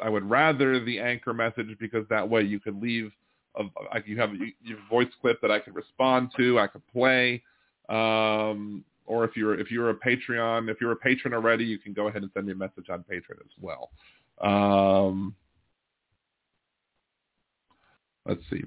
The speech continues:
Boo, boo, boo, boo, boo. Trying to see.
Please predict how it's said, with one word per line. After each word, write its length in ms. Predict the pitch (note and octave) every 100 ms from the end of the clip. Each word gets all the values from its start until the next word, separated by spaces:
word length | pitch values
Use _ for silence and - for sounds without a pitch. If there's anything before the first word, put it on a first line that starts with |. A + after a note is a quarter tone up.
| -
Boo, 80 | -
boo, 220 | - -
boo, 120 | - -
boo, 120 | - -
boo. 720 | A#2+ A#2 A2+ A2 A2 A2 G#2 _ _ _ _ _ -
Trying 200 | G#2 G2+
to 60 | -
see. 320 | G#2 G2 G2